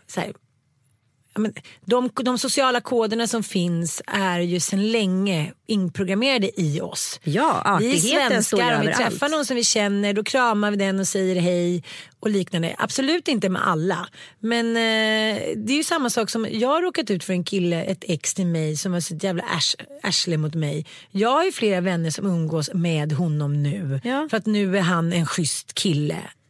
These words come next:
Speaker 1: och inte som han var när han var ihop med mig. Och det känns ju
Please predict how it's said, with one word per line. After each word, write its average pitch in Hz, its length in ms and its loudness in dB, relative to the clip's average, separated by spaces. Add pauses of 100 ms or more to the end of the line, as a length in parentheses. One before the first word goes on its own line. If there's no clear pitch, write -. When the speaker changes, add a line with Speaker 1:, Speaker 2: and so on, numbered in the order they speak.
Speaker 1:
och 208 140 0
inte 175 320 0
som 175 160 0
han 170 180 2
var 156 220 2
när 165 180 0
han 165 120 0
var 170 100 2
ihop 170 220 0
med 208 140 2
mig. 160 400 0 (600)
Och 262 120 2
det 277 180 2
känns 359 240 0
ju 311 100 0